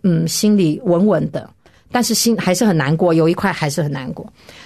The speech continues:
然后文彦哥，我的先生，他就说，他那时候祷告，那个经文也没有对他说，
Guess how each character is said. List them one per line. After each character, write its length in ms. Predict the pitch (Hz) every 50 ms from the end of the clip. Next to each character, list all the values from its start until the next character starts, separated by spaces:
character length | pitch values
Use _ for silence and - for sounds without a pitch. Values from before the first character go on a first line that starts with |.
| - - _ _
然 120 | - 208 214
后 120 | 269 294
文 180 | 240 226 226 240
彦 180 | 220 202 185
哥， 180 | 165 - 190 185
我 120 | 185 165
的 80 | 156 160
先 260 | 165 - - 208 208
生， 400 | 208 - - 196 185 190 190 196 - - -
他 160 | - 180 170
就 120 | 175 175
说， 480 | 160 - - - 185 180 175 175 180 175 - - - - - - - _ _ -
他 100 | - -
那 160 | 220 220 220
时 240 | 196 - - 175 175
候 240 | 165 - 208 196 185
祷 200 | 180 - 156 139
告， 340 | - - - 165 156 160 170 - _ _ _ _ _ _ _ _
那 100 | - 254
个 100 | 240 226
经 240 | 196 - - 226 233
文 160 | 208 175 170
也 140 | 170 175 170
没 160 | 165 170 180
有 100 | 247 262
对 180 | 202 - 196 185
他 140 | - 156 180
说， 340 | 180 - - 185 180 180